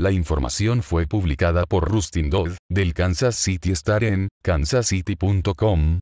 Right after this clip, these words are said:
quien señala que las autoridades dominicanas se lo informaron al gerente general de los Kansas City Royals,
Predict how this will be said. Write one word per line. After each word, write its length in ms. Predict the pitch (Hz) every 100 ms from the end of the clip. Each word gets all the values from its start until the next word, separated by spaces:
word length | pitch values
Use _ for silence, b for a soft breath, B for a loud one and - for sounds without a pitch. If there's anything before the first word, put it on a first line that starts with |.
| -
quien 300 | - 78 78
señala 480 | 98 78 92 85 78
que 100 | 92
las 180 | 69
autoridades 680 | 95 85 90 82 98 110 85
dominicanas 880 | 107 120 139 131 131 78 50 - -
se 240 | - 92 85
lo 80 |
informaron 680 | 92 78 73 69 78 90 90
al 120 | 85
gerente 420 | - 110 95 104
general 480 | 98 113 92 73 87
de 100 | 85
los 200 | 78 65
Kansas 400 | - 92 87 127
City 360 | 117 - 92 90
Royals, 640 | 92 104 73 78 69 -